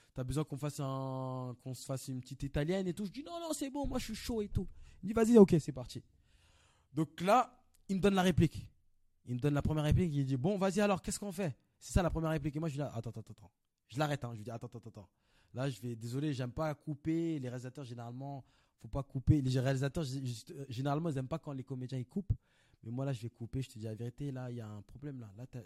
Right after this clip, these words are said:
t'as dit ma réplique. » Et le réalisateur dit, « Ah non, non, non, non, non. Là, je crois que tu t'es trompé, mec. Là, toi, t'as eu, c'est toi qui, moi, j'ai dit ma réplique, c'est toi, tu... tu pensais avoir la bonne réplique. »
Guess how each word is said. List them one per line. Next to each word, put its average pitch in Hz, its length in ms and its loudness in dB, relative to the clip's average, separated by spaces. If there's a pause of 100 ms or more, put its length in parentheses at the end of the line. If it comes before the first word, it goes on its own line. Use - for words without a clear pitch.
(100)
t'as 104 100 -12
dit 98 100 -14
ma 104 120 -8
réplique. » - 400 -10 (1040)
Et 117 260 -4
le 120 60 -4
réalisateur 127 340 -4
dit, « 117 80 -6
Ah 113 60 -4
non, 110 100 -4
non, 107 140 -6
non, 101 120 -10
non, 98 200 -12
non. 87 160 -16 (300)
Là, 95 60 -14
je - 60 -14
crois 113 120 -10
que - 40 -14
tu - 80 -20
t'es - 80 -20
trompé, 123 260 -8
mec. 120 160 -8 (600)
Là, 113 100 -12 (640)
toi, 156 280 -4
t'as 165 200 -6
eu, 151 500 -6
c'est 117 280 -12
toi 185 360 -8
qui, 143 600 -12 (320)
moi, 143 160 0
j'ai 139 100 -2
dit 123 120 -4
ma 123 120 -6
réplique, 127 280 -6
c'est - 200 -12
toi, 202 300 -8
tu... 156 640 -12
tu - 120 -20
pensais 151 340 -10
avoir 131 300 -10
la 123 120 -12
bonne 123 200 -10
réplique. » 147 240 -12